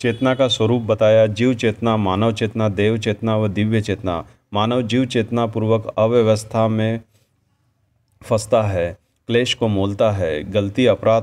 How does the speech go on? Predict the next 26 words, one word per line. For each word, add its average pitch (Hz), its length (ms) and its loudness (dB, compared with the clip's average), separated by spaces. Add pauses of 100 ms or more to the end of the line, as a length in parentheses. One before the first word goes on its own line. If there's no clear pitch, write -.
(120)
को 120 120 -4
करता 107 380 0
है। 90 280 -2
मानव 98 440 -4
की 113 180 -4
स्थिति 113 360 -4
जीव 110 240 -4
चेतना 101 420 -4
की 104 180 -4
है। 78 280 -2 (640)
हम 120 160 -2
सभी 123 480 0 (120)
अपने 123 340 0
बारे 107 340 2
में 110 220 0
या 107 520 -2
ज्ञान 107 280 0
अवस्था 110 400 2
के 107 160 0
बारे 98 340 0
में 110 140 -2
अध्ययन 101 440 -2
कर 107 200 2
रहे 101 320 -2
हैं 92 360 -4 (400)
कि 123 240 -2